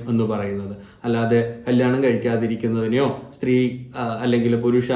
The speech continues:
സംസർഗം ഇല്ലാതിരിക്കുന്നതിനെയോ അല്ല നമ്മൾ സ്-, ബ്രഹ്മചര്യം എന്നത് വാക്കുകൊണ്ട്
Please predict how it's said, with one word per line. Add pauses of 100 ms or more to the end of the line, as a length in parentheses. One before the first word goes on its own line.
(180)
സംസർഗം
ഇല്ലാതിരിക്കുന്നതിനെയോ
അല്ല (180)
നമ്മൾ
സ്-, (480)
ബ്രഹ്മചര്യം (180)
എന്നത് (120)
വാക്കുകൊണ്ട്